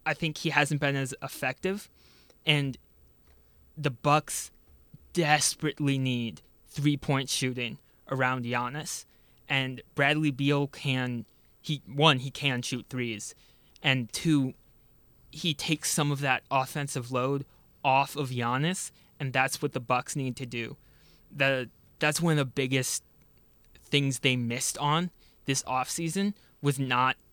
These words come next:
was the basically bungled trade for Bogdan Bogdanovic. That was the biggest miss and my biggest problem with them so far. If they can add Bradley Beal, that'll be a big step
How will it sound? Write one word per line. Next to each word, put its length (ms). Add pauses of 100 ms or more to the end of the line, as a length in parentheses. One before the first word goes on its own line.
(360)
was 220
the 360 (520)
basically 400
bungled 640
trade 400
for 140
Bogdan 640 (480)
Bogdanovic. 960 (640)
That 120
was 240
the 100
biggest 460 (380)
miss 580 (460)
and 220
my 180
biggest 380 (300)
problem 420
with 140
them 200
so 180
far. 380 (360)
If 100
they 120
can 160
add 240
Bradley 360
Beal, 400 (260)
that'll 180
be 320
a 80
big 420
step 460